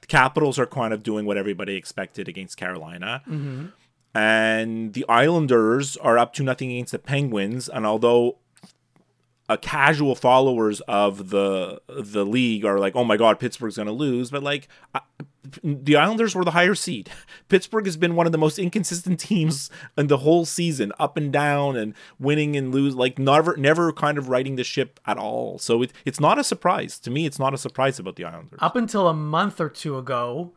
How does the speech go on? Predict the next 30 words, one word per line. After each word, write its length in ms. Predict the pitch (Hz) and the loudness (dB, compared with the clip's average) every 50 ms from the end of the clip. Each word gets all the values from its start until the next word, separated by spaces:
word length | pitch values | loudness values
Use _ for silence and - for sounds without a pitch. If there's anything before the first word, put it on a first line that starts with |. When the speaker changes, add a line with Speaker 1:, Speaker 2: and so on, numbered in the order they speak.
| _ _ _ _ _ _ _ | _ _ _ _ _ _ _
Speaker 2:
the 120 | - 143 135 | -6 -2 2
Islanders 380 | 147 185 208 220 190 170 151 | 2 4 4 2 0 -2 -2
actually 340 | 160 147 170 170 - - 160 | -2 -2 -2 -4 -4 -8 -10
were 160 | 135 127 139 | -8 -8 -8
first 520 | 131 - - - - 170 180 202 190 - - | -10 -10 -12 -6 0 2 2 2 2 0 -6
in 120 | 165 151 | -6 -4
their 160 | 151 156 165 | -2 -2 -2
division, 540 | 156 156 135 147 180 175 131 151 139 143 160 - | -2 -4 -4 -4 -4 -4 -4 -6 -8 -10 -12 -10
and 160 | - 135 135 | -8 -4 0
the 60 | - 453 508 494 | 2 4 4 4
Speaker 1:
Yeah. 40 | - | 4
Speaker 2:
Penguins 440 | 185 202 214 208 196 180 170 139 139 | 4 4 2 2 0 0 -2 -4 -6
were 260 | 190 170 139 151 151 | -8 -6 -4 -2 -2
in 120 | 147 147 143 | -2 -4 -2
jeopardy 400 | 139 175 180 180 196 170 151 147 | 0 0 0 0 0 -4 -2 -4
of 100 | 143 135 | -4 -2
not 180 | 156 151 151 | -2 -2 -2
making 260 | 156 156 151 - 131 123 | -2 -4 -8 -8 -10 -14
the 60 | 113 | -14
playoffs. 800 | - - - 233 - 139 107 85 - - - - - - - - | -6 2 2 2 2 2 -4 -6 -10 -12 -12 -10 -10 -10 -10 -6
Speaker 1:
The 100 | 127 113 | -4 -2
Penguins 380 | - 160 165 214 285 339 262 | 2 2 2 2 2 0 0
were 120 | - 190 190 | 2 2 2
in 80 | 175 | 4
jeopardy 320 | 151 170 180 - - 180 180 | 6 4 4 4 4 2 2
of 80 | 160 | 2
not 180 | 156 151 151 165 | 4 4 4 4
making 240 | 175 180 - 175 151 | 2 0 0 0 -2
the 80 | 139 | -2
playoffs 460 | 139 - 170 180 175 160 156 - - | -2 2 4 4 6 4 4 2 -4